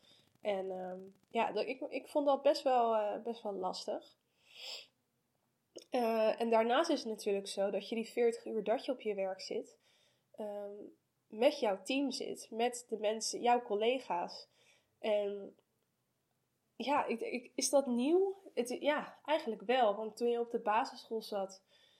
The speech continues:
dan zat je korter met elkaar. Dan had je wel elke keer dezelfde mensen.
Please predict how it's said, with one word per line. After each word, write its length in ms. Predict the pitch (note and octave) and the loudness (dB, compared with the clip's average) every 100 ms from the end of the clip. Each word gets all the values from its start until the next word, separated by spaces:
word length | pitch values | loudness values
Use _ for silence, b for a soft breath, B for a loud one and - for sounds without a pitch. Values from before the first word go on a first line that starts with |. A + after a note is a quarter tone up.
| _ | _
dan 120 | A3+ | -4
zat 180 | A3 G3+ | -4 -6
je 160 | G3+ - | -10 4
korter 400 | A#3+ B3 C#4+ C#4 | 4 6 2 2
met 200 | C#4 C#4 | -2 -4
elkaar. 420 | C4+ B3+ D4 F4 | 0 0 0 0
Dan 100 | A#3+ | -2
had 140 | A3 | 0
je 60 | A3 | 0
wel 120 | G#3+ | 2
elke 280 | G3 G#3 - | 0 -2 -6
keer 160 | A3 | -6
dezelfde 500 | G#3 G3 A3 A3 - | -6 -2 -2 -2 -6
mensen. 580 | G#3 A3 G#3+ - F3 G3 | -6 -6 -6 -8 -8 -10